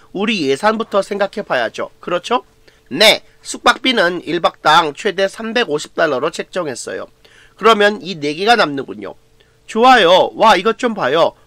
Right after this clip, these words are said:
모든 특별 활동이 무료네요." "정말 멋지군요. 그런데 지미가 케이블카는 좋아하지 않을 것 같아요. 그는 높은 곳을 무서워해요." "당신 말이 맞아요. 그럼 이 패키지는 선택하지 맙시다.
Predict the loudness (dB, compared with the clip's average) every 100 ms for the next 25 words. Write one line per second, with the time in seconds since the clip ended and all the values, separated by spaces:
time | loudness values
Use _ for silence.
0 | _ -2 0 -2 -6 -4 0 2 0 -2
1 | -6 -6 -4 -4 -2 0 0 -2 _ _
2 | _ _ _ -12 -2 2 4 2 -2 -8
3 | -6 -6 -8 _ _ 2 2 4 2 0
4 | _ _ -6 -2 -2 4 4 4 2 -4
5 | -2 -4 -4 -2 -2 -4 -4 2 2 2
6 | 0 -2 -4 -4 -6 -4 -8 -6 -2 0
7 | 0 -4 _ -6 -2 -2 -2 -8 -8 -8
8 | -8 -10 -10 -2 2 2 2 -2 -8 -12
9 | _ _ _ _ _ _ _ _ _ -20
10 | -20 _ _ _ _ _ -6 -2 0 2
11 | 2 2 -2 -2 0 2 4 4 2 0
12 | 4 4 2 -8 -8 -8 -8 -8 -6 -4
13 | -4 -6 -10 -6 -6 -4 -6 -6 -10 -12